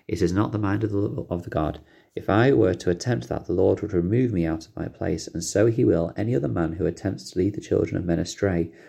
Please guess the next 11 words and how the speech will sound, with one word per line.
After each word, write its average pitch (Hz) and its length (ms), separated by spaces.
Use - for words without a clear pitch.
from - 140
the - 120
oracles 90 440
of 98 100
God 78 320
and 85 160
from 82 160
their 85 180
duty." - 560
Close - 320
quote. - 460